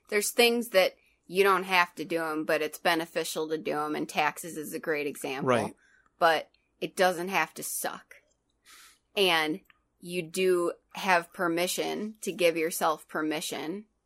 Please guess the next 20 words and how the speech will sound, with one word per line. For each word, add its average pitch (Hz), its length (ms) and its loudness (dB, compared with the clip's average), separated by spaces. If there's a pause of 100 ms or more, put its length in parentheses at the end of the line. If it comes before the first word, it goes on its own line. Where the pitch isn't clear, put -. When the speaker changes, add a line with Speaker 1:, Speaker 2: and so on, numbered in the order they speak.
Speaker 1:
to - 100 -4
have - 280 -4
fun. 190 440 -2 (420)
And - 200 4
everything, 220 760 4 (240)
realizing 247 560 6
for 202 160 -4
myself, 175 500 2
everything 269 520 0
stressful, 240 800 -4
including 233 640 -6
deadlines, 160 800 -4 (380)
are 190 200 2
all 185 220 2
things 185 440 -4
that 180 220 -4
I've 202 380 -4
put 190 160 -6
in 180 140 -6
place. - 600 -8